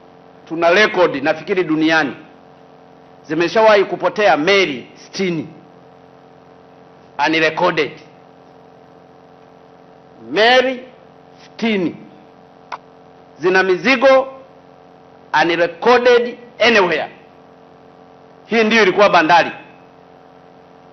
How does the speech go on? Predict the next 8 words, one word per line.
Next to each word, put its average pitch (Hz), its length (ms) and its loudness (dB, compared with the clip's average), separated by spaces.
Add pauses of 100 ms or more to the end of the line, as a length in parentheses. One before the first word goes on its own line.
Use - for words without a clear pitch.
(320)
Ni 143 80 -16
kitu 233 260 -6
kinaumiza 208 840 2 (880)
mimi 226 260 0
kama 220 240 2
rais 208 300 2
kuzungumza 202 600 -2
hiki, 202 460 -2